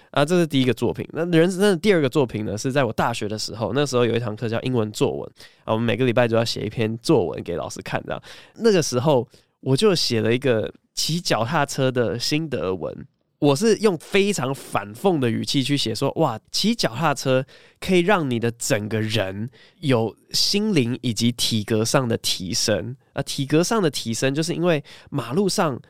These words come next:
突发状况太多了，你没有办法确定下一秒有哪一辆车子会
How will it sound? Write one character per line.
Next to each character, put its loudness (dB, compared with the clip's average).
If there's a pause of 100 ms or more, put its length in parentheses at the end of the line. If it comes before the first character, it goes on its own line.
突 -2
发 0
状 2
况 0
太 -2
多 0
了， -2 (280)
你 0
没 4
有 6
办 2
法 0
确 2
定 0 (140)
下 0
一 2
秒 0 (200)
有 2
哪 0
一 2
辆 2
车 2
子 0
会 2